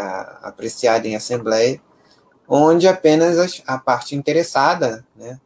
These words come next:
para que não haja conflitos de interesse, ou seja, apenas os preferencialistas votarão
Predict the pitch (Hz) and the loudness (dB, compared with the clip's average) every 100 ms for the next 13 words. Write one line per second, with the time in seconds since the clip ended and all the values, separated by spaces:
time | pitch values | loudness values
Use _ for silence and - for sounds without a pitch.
0 | _ 104 _ 117 107 113 110 107 _ _ | _ -20 _ -8 -4 -4 -6 -10 _ _
1 | 131 131 113 104 113 110 120 139 131 123 | -6 -6 -10 -10 -14 -14 -8 -2 0 2
2 | 147 - _ _ _ _ _ _ _ _ | 0 -2 _ _ _ _ _ _ _ _
3 | 120 127 - 120 120 117 127 131 139 139 | -2 0 0 0 0 0 0 2 0 -2
4 | - _ 131 131 139 135 - 143 143 - | -10 _ 0 2 2 0 -2 -2 0 0
5 | 131 127 - 139 131 131 147 131 135 147 | 0 0 0 0 0 -2 -2 0 0 0
6 | 160 139 117 120 131 | 0 2 2 0 -2